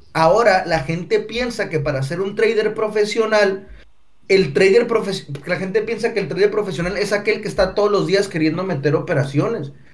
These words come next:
La gente, una gente, yo vivo de, yo, mi mayor fuente de ingreso es el trading.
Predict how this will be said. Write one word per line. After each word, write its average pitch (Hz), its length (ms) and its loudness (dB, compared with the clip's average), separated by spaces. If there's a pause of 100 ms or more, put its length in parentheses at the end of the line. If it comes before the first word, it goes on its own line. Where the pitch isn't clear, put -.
(120)
La 156 120 2
gente, 190 460 0
una 208 240 0
gente, 233 400 -2
yo 233 180 6
vivo 277 280 8
de, 202 240 2
yo, 233 520 4 (680)
mi 214 240 0
mayor 220 360 4
fuente 294 300 -2
de 294 60 0
ingreso 247 340 -2
es 220 80 -6
el 214 180 -6
trading. 131 440 0